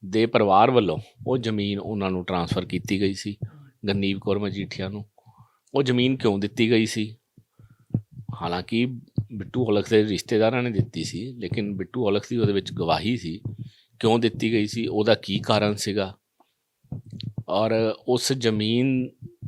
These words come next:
ਨੂੰ ਦੇ ਕੇ ਕਿੰਨੇ ਪੈਸੇ ਲਿੱਤੇ ਗਏ ਕਿ ਉੱਦਾਂ ਹੀ ਦਿੱਤੀ ਗਈ, ਇਹ ਸਾਰੀਆਂ ਚੀਜ਼ਾਂ ਦੀ ਤਫਤੀਸ਼ ਹੋਣੀ ਬਾਕੀ ਹੈ। ਤੇ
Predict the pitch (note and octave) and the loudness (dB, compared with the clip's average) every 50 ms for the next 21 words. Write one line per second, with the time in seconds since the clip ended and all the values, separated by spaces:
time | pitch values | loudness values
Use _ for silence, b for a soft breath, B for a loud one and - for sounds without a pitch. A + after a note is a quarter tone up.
0 | - _ _ _ - A2+ A2 A2+ A2+ A#2 A#2 B2 C3 B2+ A2 G2 G2+ G2+ G#2 G#2 | -14 _ _ _ -12 -8 -6 -4 -2 0 0 0 -2 -2 -4 -4 -2 -2 -2 0
1 | - - A2+ - - B2 A2+ G#2+ A2+ A#2+ A#2 A2+ G#2+ G2+ - A#2+ G#2+ G#2 G2+ - | 0 0 0 0 0 0 2 4 4 6 6 6 6 6 6 4 4 4 2 2
2 | - A2+ G#2 G2+ G#2+ G#2 G2 G2 G#2 A2 - - B B B B B B B B | 6 6 8 8 6 4 2 2 -2 -8 -12 -16 B B B B B B B B
3 | _ _ - C3 B2+ - - A2+ G#2+ G2 A#2 A#2+ B2 A#2 C3 C3+ C3+ B2+ G2+ - | _ _ 0 0 0 2 0 -2 2 6 6 6 6 6 4 4 4 2 0 2
4 | B2 A#2 A2 G#2+ A2 G#2 G2+ G2+ G#2 - _ _ _ b b b b b b b | 2 2 4 4 4 2 0 -2 -6 -12 _ _ _ b b b b b b b
5 | - - D3+ C3 - A#2+ B2+ D3 D#3 D3+ C3+ - A2 G#2+ A#2+ A2 A#2+ C3+ - C3+ | -12 -8 -6 -4 -2 -2 0 0 -2 -2 -2 -4 -4 -4 -2 -2 -2 -2 -4 -6
6 | B2 - - A#2+ G2+ - - G2 F2+ F#2 F2+ D#2 - - - - B1+ B1 - - | -4 -2 0 0 0 0 -2 -4 -4 -4 -4 -6 -6 -8 -8 -8 -10 -10 -10 -10
7 | - G#2 _ _ - - b b b b b b b b b b b - - - | -12 -14 _ _ -20 -20 b b b b b b b b b b b -10 -10 -10
8 | - _ - - B2+ C3 C3+ C#3 D3 D3+ D3+ D3+ D3+ D3+ D3+ - - | -10 _ -2 0 2 4 4 4 2 2 0 0 0 -2 -2 -4 -6